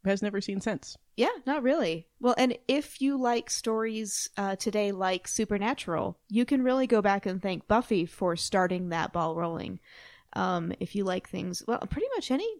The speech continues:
Speaker 2: television today, The Flash, any of the Marvel comic, um, series, if you like, uh, Person of Interest.
Speaker 1: Yeah, if it would, it would
Speaker 2: Um,
Speaker 1: be strange to see a show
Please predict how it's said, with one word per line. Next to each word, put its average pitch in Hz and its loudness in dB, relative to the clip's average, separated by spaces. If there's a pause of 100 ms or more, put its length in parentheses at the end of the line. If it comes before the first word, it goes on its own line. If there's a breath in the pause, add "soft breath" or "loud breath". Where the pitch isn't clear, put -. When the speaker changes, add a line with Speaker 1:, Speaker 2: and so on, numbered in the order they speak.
(200)
Speaker 2:
television 190 -2
today, 175 -4
The 185 -4
Flash, 226 0
any 220 0
of 208 0
the 196 2
Marvel 196 -2
comic, 175 -4 (540 soft breath)
um, 175 2
series, 160 0
if 180 -2
you 185 2
like, 180 -2 (360 soft breath)
uh, 185 -2
Person 220 -2
of 220 -4
Interest. - -8 (100)
Speaker 1:
Yeah, 190 8
if 175 4
it 214 10
would, 208 2
it 269 10
would 269 4
Speaker 2:
Um, - -2
Speaker 1:
be 247 4
strange 180 4
to 180 2
see 175 2
a 160 4
show 156 6